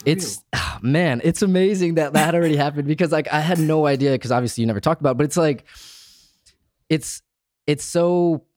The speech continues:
Speaker 1: <sighs> I guess, um, it feels rewarding to know that, like, <laughs> you are getting those opportunities. Like, I feel like it must be rewarding to you, but it's just like, it's cool to me to know that you're getting those opportunities, man, because it's like, it, that proves to me that's like,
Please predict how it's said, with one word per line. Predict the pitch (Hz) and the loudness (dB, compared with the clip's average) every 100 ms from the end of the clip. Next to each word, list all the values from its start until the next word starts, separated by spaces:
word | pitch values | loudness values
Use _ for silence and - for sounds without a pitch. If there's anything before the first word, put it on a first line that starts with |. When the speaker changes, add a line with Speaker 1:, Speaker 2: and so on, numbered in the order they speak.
| _ - | _ -10
Speaker 1:
<sighs> | - - - - | -8 -10 -10 -4
I | |
guess, | 127 143 147 - | 0 0 0 -2
um, | 143 123 113 101 95 90 95 _ _ _ _ _ _ _ _ _ | -2 0 0 -2 -6 -12 -16 _ _ _ _ _ _ _ _ _
it | 143 | -6
feels | - 202 196 185 147 - | -6 0 2 2 -2 -6
rewarding | 135 156 123 151 151 147 139 | -2 -2 0 0 2 0 -2
to | 131 - | -4 -4
know | 123 131 135 139 | 0 2 0 0
that, | 117 139 | -4 -4
like, | - 180 143 160 156 - 165 131 - | -2 -2 -2 -8 -10 -10 -12 -12 -16
<laughs> | _ | _
you | - 127 180 180 | -10 -2 0 2
are | 147 | 0
getting | 127 151 160 | 0 0 2
those | 139 120 | 2 2
opportunities. | 120 113 98 131 113 107 101 | 0 -2 -4 -2 -2 -2 -2
Like, | 120 | 0
I | 127 | 0
feel | 135 | 0
like | 147 139 | 0 2
it | |
must | 147 165 131 | 2 0 0
be | 139 | -4
rewarding | 113 123 131 135 123 | -4 -4 0 0 0
to | 107 127 | -4 -2
you, | 127 | 0
but | 117 | 0
it's | 131 | -2
just | 135 | -2
like, | 147 117 - - - | -2 -2 -8 -20 -6
it's | 170 | -4
cool | 147 233 214 | 0 0 2
to | 170 | 0
me | 180 190 | -2 -2
to | 143 | -2
know | 131 156 156 | 0 0 0
that | 139 | 0
you're | 143 | 0
getting | 151 147 | 2 0
those | 135 | 2
opportunities, | 123 117 110 127 117 104 | 0 0 -2 -2 0 -2
man, | 101 110 | -2 -2
because | 113 143 139 | 0 0 -2
it's | 135 | 0
like, | 156 139 - | 0 0 0
it, | 147 143 | -2 0
that | 117 147 - | 0 -2 0
proves | 156 143 - | -2 -2 -2
to | 123 | -4
me | 123 | 0
that's | 117 107 113 | -2 -2 -4
like, | 107 98 | -4 -6